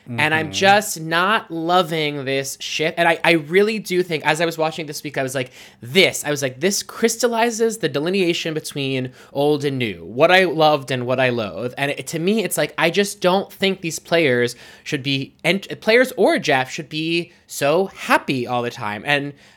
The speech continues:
Speaker 1: I don't know, maybe unpopular opinion, question mark, I'm not quite sure, but I just was like, enough with the smiling.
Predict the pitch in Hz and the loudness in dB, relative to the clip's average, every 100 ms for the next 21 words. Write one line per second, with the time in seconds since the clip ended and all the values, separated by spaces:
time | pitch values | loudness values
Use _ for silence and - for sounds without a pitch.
0 | _ - 196 214 139 127 123 156 196 233 | _ 0 2 4 2 0 2 4 4 2
1 | 220 226 233 226 233 226 220 214 202 - | 0 -2 0 -2 -2 0 -2 2 0 0
2 | 202 196 170 185 - - 165 - - 180 | -2 0 0 0 -2 -4 -4 -4 0 2
3 | 127 107 107 135 - 147 139 185 185 180 | 4 0 0 -2 0 -2 0 0 0 -2
4 | 175 160 143 - 156 160 165 180 202 - | -2 0 0 -2 -4 -2 2 4 4 0
5 | - 143 - 147 - - 113 120 101 82 | -10 -10 -4 -4 -4 -4 0 0 0 -8